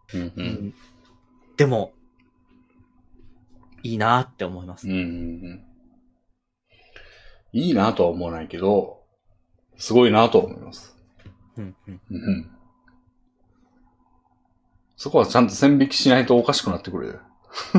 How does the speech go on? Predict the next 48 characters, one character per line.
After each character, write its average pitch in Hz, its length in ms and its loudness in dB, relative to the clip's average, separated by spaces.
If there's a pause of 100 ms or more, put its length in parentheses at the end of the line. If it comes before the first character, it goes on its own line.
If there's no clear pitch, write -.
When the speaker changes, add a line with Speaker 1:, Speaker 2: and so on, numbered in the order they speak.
(100)
Speaker 2:
う 214 60 6
ん。 254 360 2
Speaker 1:
<laughs> - 80 -10 (1500)
能 170 200 6
力 110 200 2
を 98 80 6
評 113 160 4
価 95 100 2
す - 120 -6
る 101 60 2
こ 101 140 2
と 98 60 -10
と、 101 120 -16
そ 135 140 0
の 143 140 6
人 143 240 4
を 127 840 2
肯 120 140 6
定 113 100 4
す 113 120 -2
る 113 60 2
こ 101 80 0
と 87 140 -4
と 113 120 -4
違 107 40 4
う 98 140 4
か - 80 -6
ら - 100 -14
な。 113 160 -18 (540)
Speaker 2:
う 117 60 -10
ん。 98 340 -10 (180)
Speaker 1:
う 95 60 -12
ん。 82 280 -14
Speaker 2:
ま 113 180 -6
あ、 - 40 -10
確 117 240 -8
か 101 80 -12
に。 82 100 -14 (160)
Speaker 1:
う 92 60 -8
ん。 82 300 -14 (160)
Speaker 2:
そ - 160 -8
れ 120 40 -2
は 113 60 0
そ 113 140 -6
う 98 40 -6
っ - 20 -12
す - 180 -20
ね。 - 140 -20